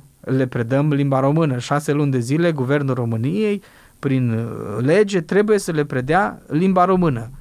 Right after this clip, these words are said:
Eu, ca să reușesc să le, uh,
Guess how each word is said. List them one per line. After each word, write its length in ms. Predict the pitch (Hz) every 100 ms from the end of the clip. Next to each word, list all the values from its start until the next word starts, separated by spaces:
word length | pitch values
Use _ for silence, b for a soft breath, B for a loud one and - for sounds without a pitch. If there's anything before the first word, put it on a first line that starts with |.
| b b
Eu, 300 | 135 185 190
ca 140 | 170
să 280 | 151 160 143 b
reușesc 600 | - 151 147 139 277 285
să 200 | - -
le, 320 | 156 147 131 131 B B
uh, 100 | -